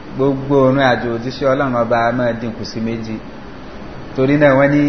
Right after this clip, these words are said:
nígbà tí òjíṣẹ́ Ọlọ́run bá ti tẹra mẹ́lẹ̀ títí tó fi padà sọ́dọ̀ Ọlọ́run, ó fi hàn pé eléyìí jẹ́ ọ̀ranyàn. Ìrun ọ-,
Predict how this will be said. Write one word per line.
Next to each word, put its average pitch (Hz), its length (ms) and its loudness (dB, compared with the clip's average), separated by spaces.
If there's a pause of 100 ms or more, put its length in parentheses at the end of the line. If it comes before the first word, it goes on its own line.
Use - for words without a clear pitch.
(200)
nígbà 160 320 0
tí 151 160 -6
òjíṣẹ́ 135 380 -4
Ọlọ́run 139 240 0
bá 135 140 2
ti 131 140 -6
tẹra 123 380 0
mẹ́lẹ̀ 135 400 -2
títí - 400 -6 (180)
tó 156 140 -6
fi 135 120 -6
padà 127 340 0
sọ́dọ̀ 135 340 0
Ọlọ́run, 120 280 0 (600)
ó 139 160 -2
fi 131 200 -4
hàn 113 140 0
pé 123 180 -2 (220)
eléyìí 123 640 0
jẹ́ 123 180 4
ọ̀ranyàn. 107 540 2 (640)
Ìrun 123 320 0
ọ-, 127 380 4